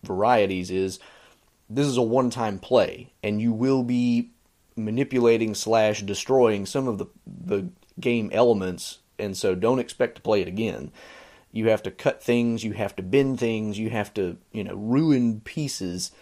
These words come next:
so you can't ever play the game again. Now, that said, it's not a very expensive game. I think this one, being a newer one, is, like, twenty bucks.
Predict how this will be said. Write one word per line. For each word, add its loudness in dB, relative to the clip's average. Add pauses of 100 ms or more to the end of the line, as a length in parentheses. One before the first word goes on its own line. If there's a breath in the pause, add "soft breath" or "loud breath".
(400 loud breath)
so 2 (100)
you -4
can't -4
ever 2
play 0
the -2
game -4
again. -6 (100)
Now, 0
that 4
said, 4 (720)
it's -4
not 4
a 6
very 2
expensive -4
game. -8
I -4
think -4 (340)
this -2
one, -2
being -4
a -2
newer 0
one, -2
is, -8
like, -4
twenty -6
bucks. -4